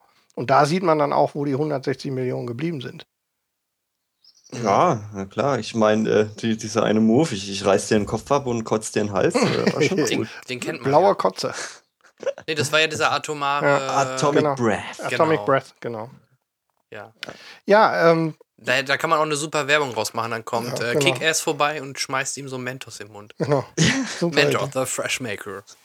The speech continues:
Speaker 1: Ah, Jan,
Speaker 2: Ähm,
Speaker 1: sehr schön.
Speaker 2: ich, mir ist halt ein, ein, äh, ein Zitat ist mir halt auch echt so im, im, im Kopf geblieben, wo ich halt auch mal so einen kollektiven Facepalm gemacht hab.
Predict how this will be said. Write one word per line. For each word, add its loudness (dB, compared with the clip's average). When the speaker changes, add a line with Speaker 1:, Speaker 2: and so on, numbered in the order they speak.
Speaker 1:
Ah, 8
Jan, 4
Speaker 2:
Ähm, 2
Speaker 1:
sehr 4
schön. 0
Speaker 2:
ich, -12
mir 4
ist 0
halt -2
ein, 0
ein, -2
äh, 0
ein 0
Zitat 0
ist -4
mir -2
halt 0
auch 2
echt 0
so 4
im, -2
im, 0
im -2
Kopf 0
geblieben, 2
wo 4
ich 0
halt 0
auch 4
mal 4
so 0
einen -6
kollektiven -6
Facepalm 0
gemacht 0
hab. -4